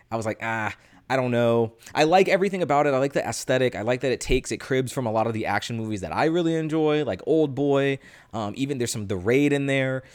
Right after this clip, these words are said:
Um, there's, there's a lot of classic action cinema, like, the people who clearly know their shit.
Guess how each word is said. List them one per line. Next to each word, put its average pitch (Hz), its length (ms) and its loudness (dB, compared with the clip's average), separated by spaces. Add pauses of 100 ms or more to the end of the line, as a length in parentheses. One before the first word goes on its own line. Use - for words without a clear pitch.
(200)
Um, 104 480 -4
there's, 123 260 -2
there's 123 160 -4
a 127 40 -2
lot 156 300 0
of 131 240 -6
classic - 500 -4
action 104 600 -4
cinema, 113 600 -4
like, 113 140 -2
the 107 60 -8
people 143 280 -6
who 131 80 -6
clearly 117 420 -4
know 101 220 -2
their 98 140 -2
shit. 98 360 -4